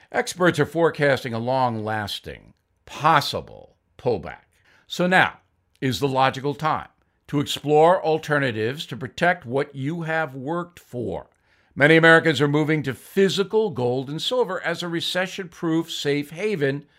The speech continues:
for their retirement. American Hartford Gold Group is a trusted leader in gold and silver, and it's easy to get started. They are family-owned and have an A plus rating from the Better Business Bureau.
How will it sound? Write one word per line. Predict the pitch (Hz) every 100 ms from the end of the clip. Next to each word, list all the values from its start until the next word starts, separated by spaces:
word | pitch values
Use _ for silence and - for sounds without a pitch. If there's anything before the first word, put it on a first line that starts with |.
| _ _
for | _ 135 151
their | 147 131 120 123
retirement. | - 113 - 85 69 57 _ _ _ _ _ - - - -
American | 175 226 240 240
Hartford | 185 196 185 175 156
Gold | 127 156 160 160 151
Group | 131 139 113 _ _ -
is | 135 147
a | 143
trusted | - 156 180 180 - 180
leader | 156 165 165 170
in | - 139
gold | 127 143 165 156
and | 156
silver, | 139 165 151 143 156
and | 131 143
it's | 135 - -
easy | 160 165 175
to | 165
get | 156 165
started. | - 175 170 143 - _ _ _ _ -
They | 147
are | 151
family-owned | - 143 156 180 156 147 156
and | 143
have | 131 123
an |
A | 127 147
plus | - 175 170
rating | 90 80 82 110
from | 127 123
the |
Better | 113 104 120
Business | 98 98 87 -
Bureau. | - 170 170 110